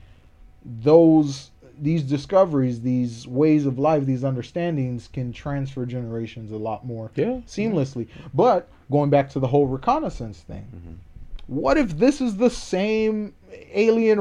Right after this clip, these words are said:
Speaker 1: race or these same people
Speaker 2: From the beginning.
Speaker 1: from the beginning,
Speaker 2: That
Speaker 1: from the
Speaker 2: ro-
Speaker 1: seventies, right? 'Cause
Speaker 2: Mm-hmm.
Speaker 1: if you think about it in a cosmic time scale,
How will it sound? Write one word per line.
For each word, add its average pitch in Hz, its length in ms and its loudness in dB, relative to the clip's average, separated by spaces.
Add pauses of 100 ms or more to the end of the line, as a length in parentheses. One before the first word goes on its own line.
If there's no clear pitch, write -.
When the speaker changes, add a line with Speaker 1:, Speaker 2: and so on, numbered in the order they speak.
Speaker 1:
race 208 400 0
or 170 240 4
these 170 240 -4
same 208 500 -2
people 151 580 2
Speaker 2:
From 104 360 -6
the 98 100 -4
beginning. 101 460 -6
Speaker 1:
from 247 300 2
the 233 80 2
beginning, 233 560 0
Speaker 2:
That 98 200 2
Speaker 1:
from 214 140 0
the 214 80 4
Speaker 2:
ro- 208 100 2
Speaker 1:
seventies, 196 460 0
right? 160 260 0
'Cause 233 240 4
Speaker 2:
Mm-hmm. 233 100 -2
Speaker 1:
if 214 120 -2
you 240 80 2
think 262 220 -4
about 226 180 6
it 220 60 2
in 208 140 2
a 180 60 0
cosmic 220 520 2
time 277 320 0
scale, 131 520 0